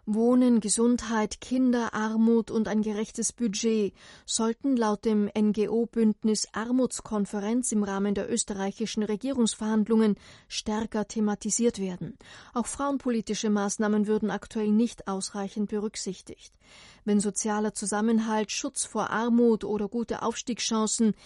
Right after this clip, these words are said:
nicht als Ziele formuliert werden, dann wird die Zukunft für den ärmeren Teil der Bevölkerung in Österreich düster, betonte der Sozialexperte Martin Schenk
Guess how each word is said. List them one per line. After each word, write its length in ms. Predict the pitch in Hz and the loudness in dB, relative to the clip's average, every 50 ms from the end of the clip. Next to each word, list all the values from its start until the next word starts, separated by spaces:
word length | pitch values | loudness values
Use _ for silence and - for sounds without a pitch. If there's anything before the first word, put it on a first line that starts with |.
| - - - - | -20 -20 -8 -2
nicht 320 | 240 247 294 277 - - | -2 0 0 -2 -4 -4
als 260 | 220 190 190 - - - | -4 -4 -4 -6 -8 -8
Ziele 300 | - - 294 262 214 196 | -6 -4 -2 0 0 0
formuliert 480 | - 220 208 214 214 208 254 262 - | 0 0 0 0 0 0 -2 -2 -2
werden, 340 | 233 226 220 214 214 208 196 - - - - - - | 0 0 2 2 2 2 0 0 -6 -20 -20 -14 -8
dann 180 | - 208 208 | -4 -2 0
wird 140 | 220 226 - | 0 -2 -2
die 100 | 233 196 | -4 -6
Zukunft 560 | - - 294 277 - - 247 233 208 - - | -6 -4 -6 -6 -2 0 2 2 2 0 -2
für 120 | - 233 202 | -2 -2 0
den 140 | 208 202 | 0 0
ärmeren 540 | - - - 226 254 247 247 233 220 214 196 | -2 -2 -4 -4 -2 -2 -2 -2 0 0 -2
Teil 340 | - - - 214 202 208 202 | -2 -4 -4 -4 -2 -2 -2
der 80 | 196 196 | -4 -4
Bevölkerung 640 | - 196 - - 220 220 214 - - - 226 220 | -4 -6 -6 -4 -4 -4 -4 -4 -2 0 0 2
in 100 | 226 220 | 2 0
Österreich 480 | - 220 214 - - 226 226 220 - - | 0 -2 -4 -4 -4 -6 -6 -6 -6 -6
düster, 480 | - 262 269 - - - 233 208 170 - - - - - - - - | -6 -6 -6 -6 -4 -4 -4 -4 -4 -6 -12 -20 -20 -20 -20 -10 -8
betonte 420 | 277 269 - - 247 233 214 233 | -6 -6 -2 0 0 0 2 0
der 120 | 202 202 190 | -2 -2 -4
Sozialexperte 920 | - 208 196 - - 202 202 214 214 - - - - 220 208 202 - 214 | -4 -6 -8 -6 -6 -4 -4 -4 -4 -4 -6 -6 -4 -4 -4 -4 -2 -2
Martin 440 | 202 202 196 196 196 - - 226 214 | -2 -2 -2 -4 -6 -4 -2 -2 -2
Schenk 320 | - - - 269 254 233 | -2 -2 -2 -2 0 0